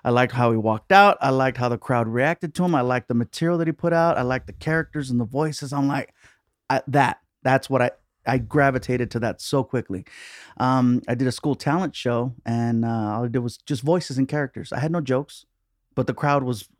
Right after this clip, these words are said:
clapping and laughing that this little ten-year-old boy's out there. And I'm like, "Yes." And it wasn't until years later, April tenth, nineteen ninety-seven, when I actually kicked it off. But I knew, I knew that's what I wanted to do.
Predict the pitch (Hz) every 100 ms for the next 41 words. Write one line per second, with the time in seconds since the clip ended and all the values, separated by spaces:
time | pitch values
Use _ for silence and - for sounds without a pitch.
0 | - - 135 135 151 139 123 123 135 131
1 | 143 139 135 123 120 135 127 - 139 135
2 | 135 113 123 131 127 127 - 131 135 -
3 | _ - - - 123 127 120 123 117 -
4 | 117 131 127 - - - _ _ _ _
5 | _ - 123 127 127 123 123 - 123 120
6 | 123 113 165 151 - 127 - - 160 143
7 | - 110 104 117 120 123 - 151 131 143
8 | 120 117 117 - 113 117 - 117 - 117
9 | 113 123 123 - 107 101 _ - - -
10 | - 147 160 240 160 127 131 196 170 -
11 | 156 143 143 135 123 131 104